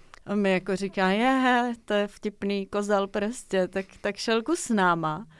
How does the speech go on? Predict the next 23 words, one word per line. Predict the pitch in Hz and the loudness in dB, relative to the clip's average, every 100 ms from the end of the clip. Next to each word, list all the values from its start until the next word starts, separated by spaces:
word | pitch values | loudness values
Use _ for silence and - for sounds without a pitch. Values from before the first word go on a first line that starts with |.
| - - - - | -20 -20 -20 -6
No | 220 | -2
ale | 220 233 | 0 0
prostě | 233 233 233 247 - 240 | -2 -2 -2 -4 -8 -6
třeba | - 240 | 0 0
po | 240 233 240 - _ _ _ _ _ _ | 2 -4 -4 -8 _ _ _ _ _ _
prvním | 247 226 247 277 | 2 4 4 4
kilometru | 262 269 254 226 180 175 | 4 4 4 2 0 0
jsme | 208 | -2
si | 190 214 | -2 -2
říkali: | 214 202 214 | -4 0 0
"Hele, | 214 208 | 2 0
to | 208 | 0
je | 220 | -4
fakt | 220 269 | -4 -4
divný, | 220 220 202 202 202 | -4 -4 -4 -4 -4
že | 208 | -4
jde | 202 | -6
furt | 208 220 208 | -6 -10 -4
za | 220 | 0
náma | 220 220 226 196 143 | 2 4 4 2 0
a | - 190 | -2 -4
že | 202 | -4
prostě | 196 190 214 - - - 214 220 | -6 -6 -6 -10 -10 -4 -2 -4